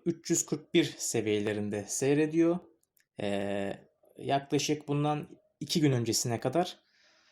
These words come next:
e, sıfır virgül sıfır sıfır dört yüz seviyelerine de çıkmıştı.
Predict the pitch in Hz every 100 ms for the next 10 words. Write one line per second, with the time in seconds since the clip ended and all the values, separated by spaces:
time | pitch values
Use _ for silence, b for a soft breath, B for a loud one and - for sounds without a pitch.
0 | b 104 101 - 170 - 143 117 110 131
1 | 180 - - - 156 139 151 - - 185
2 | 143 165 160 - 117 - 127 113 113 117
3 | 123 127 190 - - - 156 131 - 135
4 | 180